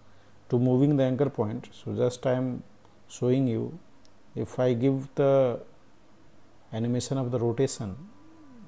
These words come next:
so when anchor point is in center, then see the how the rotation is work.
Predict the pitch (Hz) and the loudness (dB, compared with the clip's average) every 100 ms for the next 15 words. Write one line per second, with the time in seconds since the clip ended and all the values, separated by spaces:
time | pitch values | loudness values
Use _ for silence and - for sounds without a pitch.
0 | - - 113 107 117 120 120 - - - | -16 -8 -6 -6 -4 -6 -6 -12 -20 -20
1 | - 120 113 139 127 143 135 147 135 - | -12 -6 -2 -2 0 0 0 0 0 -4
2 | 143 131 - 135 135 123 107 139 - - | -4 -4 0 0 2 0 -2 -6 -20 -20
3 | - - - - 107 117 - 135 139 113 | -20 -20 -20 -8 -6 -4 -2 0 0 2
4 | 123 135 131 131 135 - 135 123 117 117 | 4 4 4 2 0 -2 -2 -2 0 0
5 | 110 - | 0 -8